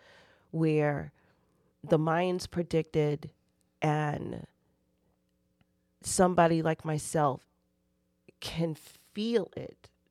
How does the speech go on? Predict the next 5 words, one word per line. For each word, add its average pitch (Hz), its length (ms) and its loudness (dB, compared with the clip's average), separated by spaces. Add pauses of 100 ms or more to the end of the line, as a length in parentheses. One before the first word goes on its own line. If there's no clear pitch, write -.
(160)
because 151 720 -4 (500)
I'm 143 120 -2
being 147 300 -4 (260)
pulled 156 720 -10
back, - 600 -12